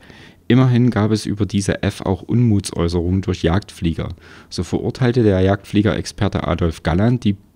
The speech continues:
Bewaffnung der B F einhundertneun F als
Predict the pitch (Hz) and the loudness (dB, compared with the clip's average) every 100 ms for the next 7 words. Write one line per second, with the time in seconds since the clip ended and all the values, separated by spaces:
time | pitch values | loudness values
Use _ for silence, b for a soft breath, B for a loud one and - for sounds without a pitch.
0 | _ 80 78 90 120 120 110 98 101 98 | _ -4 -4 -4 0 2 2 2 4 4
1 | 104 - 101 98 101 - 92 98 - 104 | 4 2 0 0 -2 0 0 2 0 -4
2 | - 82 - | -2 -4 -4